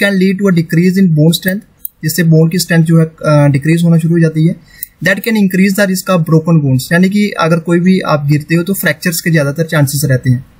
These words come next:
इस disease से। ठीक है, तो ये आपको note down करना है। Question number फ़ोर्टी टू का आंसर आपका बनेगा सी। क्वेश्चन नंबर फ़ोर्टी थ्री,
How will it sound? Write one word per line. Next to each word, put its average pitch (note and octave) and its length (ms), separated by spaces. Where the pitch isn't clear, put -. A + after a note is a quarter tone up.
इस F#3 200
disease C#3+ 360
से। B2+ 80
ठीक D#3+ 200
है, G#3 60
तो E3+ 60
ये E3 120
आपको D#3 300
note D3+ 220
down E3 140
करना D3+ 240
है। E3 100
Question F3+ 200
number F3+ 160
फ़ोर्टी E3 340
टू F#3 120
का F#3 120
आंसर D#3+ 220
आपका D3 180
बनेगा C#3 280
सी। D3+ 220
क्वेश्चन D#3 240
नंबर E3 120
फ़ोर्टी D#3 320
थ्री, F3+ 200